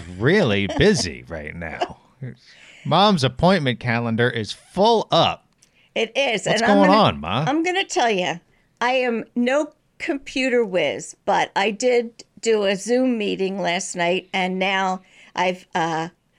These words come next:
Speaker 2: you know, connected to you, so I can stumble
Speaker 1: Yeah.
Speaker 2: my way through the computer, but my calendar, which I do not use, is making random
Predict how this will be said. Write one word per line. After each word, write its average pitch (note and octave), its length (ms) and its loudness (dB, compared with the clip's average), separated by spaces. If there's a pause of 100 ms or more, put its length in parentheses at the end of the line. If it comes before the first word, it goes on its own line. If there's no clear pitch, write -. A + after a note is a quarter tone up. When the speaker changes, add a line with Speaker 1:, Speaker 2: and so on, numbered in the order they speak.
(160)
Speaker 2:
you G3+ 100 -2
know, D#3 140 0
connected G#3 640 -4
to - 120 -6
you, F#3+ 440 0
so E3+ 580 -2 (420)
I A3+ 120 -2
can G#3 240 -4
stumble C4+ 720 0
Speaker 1:
Yeah. - 80 0
Speaker 2:
my E3+ 160 0
way F3 340 0
through G3+ 380 -6
the F3+ 140 -4
computer, A3 520 -4
but G3 400 -2 (640)
my B3 380 0
calendar, B3 840 0
which G3 260 -4
I G3 120 0
do A3+ 220 -4
not G3+ 300 -2
use, G3+ 640 -2 (680)
is A3 320 -2
making B3 680 0
random C4+ 840 0